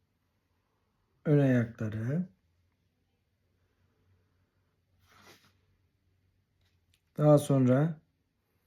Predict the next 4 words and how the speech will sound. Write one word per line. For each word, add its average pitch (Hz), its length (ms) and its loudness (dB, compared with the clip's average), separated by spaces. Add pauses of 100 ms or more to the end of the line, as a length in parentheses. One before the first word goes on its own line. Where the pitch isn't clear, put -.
(460)
bir, 131 640 -2 (1700)
iki, 135 720 -4 (1200)
üç 147 260 -6
tane 123 520 -6